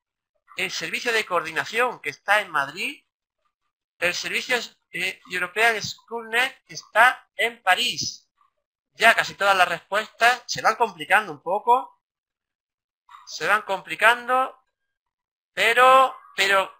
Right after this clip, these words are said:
eh, uh, pero este alumnado se demuestra que ha aprovechado bien el curso. Casi todo el mundo ha contestado bien. Servicio Central de Apoyo que está en Bruselas.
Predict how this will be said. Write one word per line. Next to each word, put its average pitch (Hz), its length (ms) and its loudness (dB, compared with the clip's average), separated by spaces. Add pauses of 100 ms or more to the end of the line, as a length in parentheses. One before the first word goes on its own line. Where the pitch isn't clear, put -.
(360)
eh, 160 220 -6
uh, 143 260 -10 (160)
pero 147 120 0
este 214 160 2
alumnado 208 360 6
se 220 120 0
demuestra 208 440 2
que 214 80 4
ha 208 40 10
aprovechado 202 400 4
bien 202 100 2
el 202 140 0
curso. 233 320 -10
Casi 180 280 0
todo 240 220 4
el 226 80 -6
mundo 240 200 -4
ha 240 60 -2
contestado 226 460 -2
bien. 160 220 -2
Servicio 254 380 -8
Central 226 360 0
de 196 60 4
Apoyo 240 300 0
que 185 80 -12
está - 360 2
en 247 240 -4
Bruselas. 156 600 -2